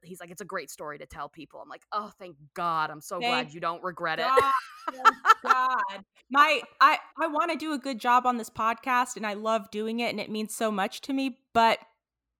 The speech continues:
Speaker 2: a big motivation for me is to not make him regret getting that tattoo.
Speaker 1: <laughs> Yeah, seriously. Oh, no
Speaker 2: So.
Speaker 1: kidding. Oh, my God.
Speaker 2: Shout
Speaker 1: Uh,
Speaker 2: out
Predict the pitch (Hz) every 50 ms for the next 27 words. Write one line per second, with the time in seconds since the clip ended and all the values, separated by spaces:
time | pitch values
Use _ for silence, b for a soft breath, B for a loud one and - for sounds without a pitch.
0 | _ _ _ _ _ 226 208 185 185 _ _ 233 233 226 220 220 233 233 220 208
1 | 185 202 202 214 - 226 202 - - 208 202 196 185 180 185 - - - 196 190
2 | 190 185 185 185 180 - - b b b b b b _ _ _ _ _ - 208
3 | 196 190 - - 214 196 185 180 185 170 - 180 170 - - 175 175 170 170 165
4 | - - - - 156 147 - - 170 156 127 165 - 466 523 - - 427 - -
5 | - - - 254 349 392 - - _ - 339 - - - - 220 208 196 190 -
6 | B 294 B B B B B 359 349 320 B _ 466 453 440 427 415 392 370 339
7 | 311 302 294 285 285 269 - 254 240 233 226 208 180 180 _ b b b b b
8 | b b b - 208 214 220 196 170 160 - 180 175 170 165 - - _ 262 269
9 | 254 247 254 247 254 262 254 254